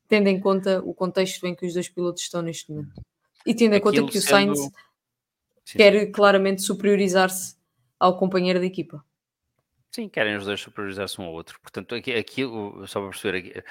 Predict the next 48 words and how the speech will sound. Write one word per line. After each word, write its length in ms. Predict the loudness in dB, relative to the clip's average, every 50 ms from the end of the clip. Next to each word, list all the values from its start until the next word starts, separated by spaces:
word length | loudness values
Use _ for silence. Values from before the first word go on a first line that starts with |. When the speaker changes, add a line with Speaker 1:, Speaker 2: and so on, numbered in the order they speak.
| -20 -20 -20 _ _ _ -20 _ _ -18 -10 -10
Speaker 2:
a, 60 | -10
a, 560 | -10 _ _ _ _ -20 -20 _ _ -20 -20
o 40 | -16
potencial 480 | _ -8 -6 -4 -4 2 4 4 4
daquilo 220 | 4 4 -2 -4 -6
se 100 | -4 -6
repetir 360 | -8 -10 -8 -4 -2 0 2
é 400 | 4 4 4 4 2 0 -2 -6 -16 -20 -20 _ _ _
aquela 360 | -8 0 2 4 4 4 2
bel-, 420 | 4 2 2 2 2 0 -4 -6 -6
aquele, 380 | -8 -6 -4 -2 -2 -2 -4
aqueles 220 | -4 -6 -8 -2 2
belos 180 | 4 4 4
chega 240 | 2 -2 -4 -4 -4
para 160 | -2 0 2
lá 220 | 4 4 4 4 2
da, 220 | 2 -2 -2 -2
da 100 | -4 -4
sprint 420 | -6 -8 -8 -8 -8 -8 -8 -10 -12
e 40 | -14
depois 240 | -8 _ -6 -6
da 80 | -6 -8
primeira 280 | -10 _ -8 -6 -6 -6
curva. 320 | -8 -10 -12 -12 -14 -12
Sim, 300 | -10 -10 -8 -8 -10 -8
tem 140 | -10 -10 -12
potencial 400 | _ -18 -16 -16 -14 -12 -12 -12
para 100 | -12 -10
se 140 | -10 -6 -6
Speaker 1:
Sim. 100 | -6 -6
Speaker 2:
repetir 200 | -6 -10 -12 -14
muitas 240 | -12 -8 -8 -8 -4
vezes. 260 | -4 -6 -6 -6 -10 _ _ _ -20 _ _ _ _
Ah, 200 | -6 -4 -4 -4 -4
é 120 | -4 -6 -6
verdade 360 | -6 -4 -2 0 -2 -2 -2
que 100 | -8 -10
a 20 |
partir 220 | -10 -10 -10 -10 -10
de 60 | -6
certa 240 | -6 -6 -2 -2 -4
altura 420 | -4 -4 -6 -6 -4 -4 -6 -6
o 120 | -8 -12
Sainz 300 | -10 -8 -6 -6 -6 -6
deixará 400 | -8 -10 -6 -4 -4 -2 -2 -2
de 120 | -4 -6 -12
se 120 | -16 -16 _ _
contar 420 | -10 -10 -8 0 0 0 0 0